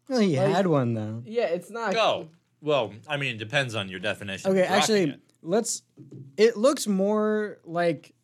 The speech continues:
Speaker 1: his little goat. Is that a goatee or a soul patch?
Speaker 3: Poot.
Speaker 1: Okay.
Speaker 3: Have you never heard the phrase poot before?
Speaker 1: No.
Speaker 3: Is this not a thing?
Speaker 1: I've n-, I haven't heard it.
Speaker 3: My dad had a poot for a long ass time.
Speaker 1: Okay. Facial hair that grows kinda, like, under your lower lip,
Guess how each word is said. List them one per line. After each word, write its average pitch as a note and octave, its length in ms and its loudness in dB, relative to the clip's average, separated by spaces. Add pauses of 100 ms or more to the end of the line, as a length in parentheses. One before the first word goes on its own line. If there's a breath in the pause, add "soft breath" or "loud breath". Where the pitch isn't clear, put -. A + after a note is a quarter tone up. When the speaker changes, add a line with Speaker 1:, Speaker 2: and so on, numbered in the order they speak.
(280)
Speaker 1:
his D#3 320 0
little F#3 320 0
goat. D3 420 -2
Is D#3+ 80 -8
that A#3 140 -4
a - 20 -4
goatee G3+ 400 -6
or A#3+ 80 -6
a E3 60 -6
soul D3+ 240 -14
patch? F#2+ 420 -20 (760)
Speaker 3:
Poot. G#2+ 260 -10 (1200)
Speaker 1:
Okay. C3 480 -2
Speaker 3:
Have A#2 80 -14
you C#3 80 -8
never F3+ 160 -8
heard G3 140 -6
the F#3+ 80 -12
phrase F#3 180 -12
poot F#3 220 -14
before? G3+ 320 -18 (180)
Speaker 1:
No. A2+ 160 -14
Speaker 3:
Is D3 120 -16
this - 120 -18
not F3 120 -14
a E3 40 -12
thing? F3 300 -16 (200)
Speaker 1:
I've B2 180 -14
n-, E3 100 -10
I D#3+ 180 -8
haven't C3 220 -8
heard A#2 180 -12
it. A2+ 140 -14
Speaker 3:
My G#2+ 100 -8
dad A2+ 300 -4
had E2 160 -14
a - 20 -18
poot - 260 -20
for E2 100 -20
a D2+ 100 -14
long C#2+ 200 -20
ass C#2+ 120 -20
time. D#2+ 200 -20 (360)
Speaker 1:
Okay. A#2+ 240 -10 (600)
Facial A3+ 380 2
hair G3+ 200 4
that D#3+ 200 -6
grows E3 300 2
kinda, E3 200 -2
like, C#3 180 0
under E3 300 0
your D3 280 -2 (180)
lower D#3 340 -4
lip, C#3 380 -6